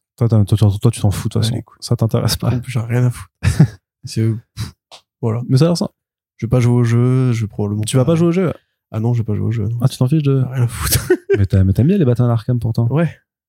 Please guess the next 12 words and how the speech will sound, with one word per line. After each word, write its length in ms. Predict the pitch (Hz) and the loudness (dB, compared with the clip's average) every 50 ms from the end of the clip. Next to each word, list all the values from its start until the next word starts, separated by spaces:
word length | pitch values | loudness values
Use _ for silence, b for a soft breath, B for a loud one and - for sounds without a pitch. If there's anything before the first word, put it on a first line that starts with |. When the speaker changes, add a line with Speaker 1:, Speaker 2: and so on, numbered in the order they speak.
| _ _ _ _ - | _ _ _ _ -8
Speaker 2:
Mais 60 | 120 | -8
c'est 80 | 120 - | -6 -4
pas 60 | 120 | -2
Batman, 340 | 117 117 113 - 127 117 104 | -2 -2 -2 -2 -4 -4 -4
là. 80 | 104 117 107 _ _ _ _ _ _ | -6 -8 -8 _ _ _ _ _ _
Là, 100 | 107 110 | -8 -8
c'est 260 | 110 - - 104 104 | -8 -6 -6 -6 -4
des 140 | 95 98 101 | -4 -4 -6
personnages 400 | 95 - 123 - - 120 113 - | -6 -6 -10 -8 -6 -6 -6 -6
qui 80 | - - | -6 -8
m'intéressent 320 | 98 92 - 95 113 - | -10 -8 -8 -8 -10 -10
pas. 80 | - | -12